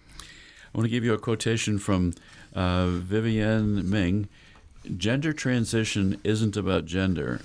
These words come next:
It's literally making yourself a better person because you know that's a better you." So we always do quotations on the show, and I try to do quotations that are appropriate to the topic or to the guest that we're talking about.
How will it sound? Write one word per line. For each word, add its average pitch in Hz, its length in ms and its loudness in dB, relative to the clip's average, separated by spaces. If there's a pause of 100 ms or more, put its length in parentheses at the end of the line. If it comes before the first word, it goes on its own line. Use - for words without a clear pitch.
It's - 380 0 (100)
literally 104 680 0 (480)
making 98 520 0
yourself 92 520 2
a 85 80 0
better 82 240 2
person 87 720 0
because 85 420 0
you 87 140 0
know 90 460 0 (380)
that's 85 300 0
a 85 60 0
better 78 340 0
you." 87 480 -2 (880)
So 90 320 0 (800)
we 110 140 -4
always 120 180 2
do 107 160 -2
quotations 98 720 0
on 71 120 2
the 78 100 0
show, 80 180 2
and 78 100 0
I 82 60 2
try 90 240 0
to 90 80 2
do 85 220 -2
quotations 85 680 0
that 80 220 0
are 82 220 0
appropriate 82 640 -2
to 82 100 0
the 80 80 0
topic 82 500 0
or 73 200 0
to - 160 -6
the 78 80 -2
guest 80 260 -2
that 76 100 -4
we're 82 120 -6
talking 78 340 -4
about. 65 300 -2